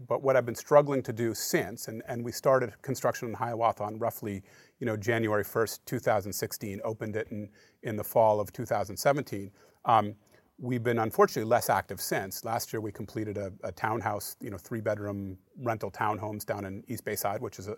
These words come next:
a smaller project that we're really proud of. Um, but sort of a different animal. We've been struggling to sort of recreate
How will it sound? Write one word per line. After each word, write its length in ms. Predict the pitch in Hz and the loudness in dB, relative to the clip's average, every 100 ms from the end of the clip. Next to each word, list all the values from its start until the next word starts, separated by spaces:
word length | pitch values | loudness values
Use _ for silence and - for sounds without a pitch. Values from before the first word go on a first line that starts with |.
| - | -6
a 120 | - | -6
smaller 320 | - 113 110 | 0 2 2
project 320 | 107 101 104 | 0 -6 -8
that 80 | 120 | -8
we're 100 | 107 | -8
really 180 | 104 104 | -10 -6
proud 280 | - 147 101 | 2 2 2
of. 100 | - - - _ | -6 -20 -20 _
Um, 280 | 117 104 104 - - _ - | 6 6 4 -8 -20 _ 2
but 120 | 123 | 2
sort 220 | - 147 | 8 6
of 80 | 120 | 8
a 40 | |
different 340 | 110 127 - 101 | 2 0 0 0
animal. 300 | 120 101 92 | 2 0 -4
We've 120 | 104 | -4
been 120 | 104 | -6
struggling 580 | - - 135 139 131 117 | -8 0 8 8 8 2
to 100 | - | -2
sort 200 | - 110 | -4 -2
of 160 | 98 107 | -2 -4
recreate 720 | 131 - - 120 117 107 - | -6 -6 -8 -4 -2 -2 -6